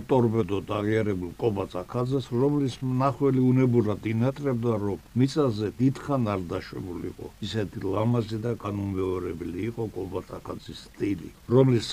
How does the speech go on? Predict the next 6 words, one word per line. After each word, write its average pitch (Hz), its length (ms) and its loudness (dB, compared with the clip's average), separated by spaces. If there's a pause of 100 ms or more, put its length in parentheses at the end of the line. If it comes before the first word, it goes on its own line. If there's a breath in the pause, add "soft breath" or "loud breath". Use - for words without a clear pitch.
ხილვის 147 480 8
ბედნიერება 135 640 8 (140)
ბოლოს 135 320 8 (240)
ათასცხრასამოცდათერთმეტი 117 1800 0
წლის 90 240 -8
თებერვალში 117 640 0